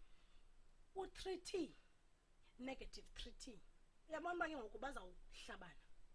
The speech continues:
Sitsho ke ngoku sishiyeke nothi. Ndifuna xa usenza ezi equations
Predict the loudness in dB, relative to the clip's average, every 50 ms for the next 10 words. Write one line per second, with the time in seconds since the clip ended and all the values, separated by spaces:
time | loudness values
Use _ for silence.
0 | -12 -12 -10 -10 -10 -10 -6 -2 -2 0 0 0 0 2 2 2 0 0 -4 -4
1 | -2 -2 0 4 4 4 4 4 6 6 8 8 10 8 8 6 2 0 -2 -2
2 | -4 -6 -8 -10 -10 -12 -12 -12 -12 -12 -12 -12 -14 -14 -14 -12 -12 -10 -10 -10
3 | -10 -10 -8 -8 -8 -8 -6 -4 0 0 0 0 0 0 0 -2 -2 -2 -4 -4
4 | -4 -4 -4 -4 -4 -6 -6 -6 -6 -6 -6 -6 -8 -8 -10